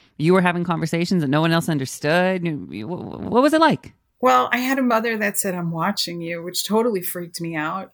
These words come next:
Speaker 2: But I wasn't talking. I wasn't schizophrenic, thank God. <laughs> But I was, my brother would come in to get me out of the crib 'cause they were much older than me. And he'd say, "I came in once and you said,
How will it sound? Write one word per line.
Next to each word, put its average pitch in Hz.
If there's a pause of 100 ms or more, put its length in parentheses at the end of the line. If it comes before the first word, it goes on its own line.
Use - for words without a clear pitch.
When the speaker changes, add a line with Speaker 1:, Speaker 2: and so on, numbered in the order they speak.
(120)
Speaker 2:
But 196
I 196
wasn't 226 (200)
talking. 208
I 185
wasn't 214
schizophrenic, 180
thank 180
God. 190 (240)
<laughs> -
But 214
I 233
was, 233
my 226
brother 226
would 208
come 220
in 214
to 190 (180)
get 202
me 202
out 185
of -
the 180
crib 202
'cause 180
they 196
were 196
much 175
older 196
than 180
me. 170
And 165
he'd 190
say, 175 (320)
"I 190
came 226
in 226
once 185
and 185
you 180
said, 180